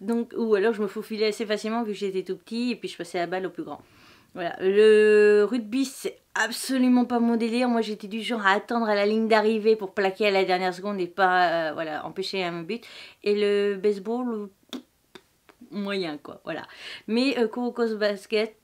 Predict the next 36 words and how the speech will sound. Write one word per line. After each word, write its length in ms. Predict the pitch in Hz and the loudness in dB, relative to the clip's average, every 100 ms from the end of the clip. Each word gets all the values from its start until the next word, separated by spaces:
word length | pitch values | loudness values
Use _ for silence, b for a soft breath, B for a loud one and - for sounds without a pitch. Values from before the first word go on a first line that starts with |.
| _ | _
très 160 | - 247 | -6 -2
belle 220 | 226 226 | -2 -2
découverte, 480 | 220 208 185 196 202 | -4 -4 -2 0 -2
j'ai 160 | 196 190 | -6 -4
très 160 | 220 | -6
très 160 | 202 214 | -4 -4
hâte 80 | 214 | -2
de 60 | |
voir 160 | 196 196 | -2 -4
ce 60 | |
qu'il 100 | - | -8
peut 100 | 190 | -6
valoir. 400 | 185 180 180 202 - | -2 -2 0 0 0
Alors 160 | 185 185 | 0 0
à 40 | |
savoir 280 | 190 220 233 | 0 0 0
aussi 260 | 214 240 | -2 -6
que 140 | - 196 | -2 -2
j'ai 320 | 170 208 202 | 2 0 0
les, 260 | 190 185 175 202 - | 2 2 2 -6 -4
les, 380 | 196 190 180 175 | 0 2 2 0
hum, 340 | 170 170 165 - | -4 -8 -10 -12
trois 200 | - 214 | -8 -6
premiers 240 | 214 214 202 | -4 -4 -4
volumes 420 | 196 202 208 190 B B B B - | -2 0 -2 -2 B B B B -20
grâce 340 | - 202 196 | -8 -6 -4
à 140 | 190 185 | -4 -2
Kazé 400 | 202 196 202 202 | -2 0 0 0
qui 80 | |
a 40 | 190 | -4
fait 120 | 185 | -8
son 180 | 185 190 | -10 -10
opération 560 | 180 190 180 175 202 | -8 -6 -4 -6 -8
pendant 240 | 190 180 170 | -12 -10 -8
le 100 | 170 | -8
corona. 520 | 170 165 170 180 208 | -10 -10 -6 -2 -4